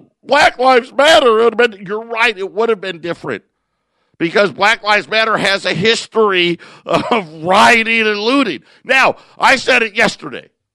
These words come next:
Shame on them for not being prepared. I mean, it's not that hard to figure out, right? When,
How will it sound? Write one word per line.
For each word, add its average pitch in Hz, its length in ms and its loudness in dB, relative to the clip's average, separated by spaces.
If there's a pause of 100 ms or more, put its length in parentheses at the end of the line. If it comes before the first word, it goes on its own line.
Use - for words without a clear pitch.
(1160)
Shame 247 480 0
on 196 260 4
them 160 480 -2
for 151 160 -4
not 170 280 -2
being 151 280 -4
prepared. 120 540 -4 (240)
I 180 80 -2
mean, 220 180 -8
it's 208 260 -8
not 196 360 -2
that 175 220 -2
hard 175 360 0
to 135 60 -10
figure 151 480 -4
out, 170 260 2
right? 143 320 0
When, 143 280 0